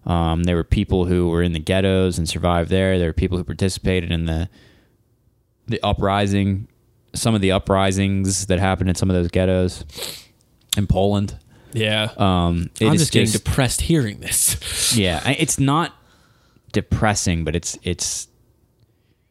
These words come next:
Speaker 1: it's just to, uh, like, I didn't watch it all at once. I watched it in four,
Speaker 2: Yeah.
Speaker 1: four, four sittings,
Speaker 2: Yeah,
Speaker 1: but
Speaker 2: I, I, I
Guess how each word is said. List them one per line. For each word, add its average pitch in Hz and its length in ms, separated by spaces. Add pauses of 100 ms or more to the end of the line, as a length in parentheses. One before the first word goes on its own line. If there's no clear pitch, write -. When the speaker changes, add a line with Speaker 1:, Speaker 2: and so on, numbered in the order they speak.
(840)
Speaker 1:
it's - 180
just - 300 (640)
to, 139 140
uh, 120 240
like, 117 100
I 135 100
didn't 135 120
watch 120 200
it 120 40
all 104 100
at 92 60
once. 95 180
I 92 40
watched 87 340
it 82 80
in 71 180
four, 82 400 (140)
Speaker 2:
Yeah. 113 460
Speaker 1:
four, - 40
four 90 160
sittings, 87 320
Speaker 2:
Yeah, 107 120
Speaker 1:
but 107 240
Speaker 2:
I, 123 120
I, 120 200
I 113 40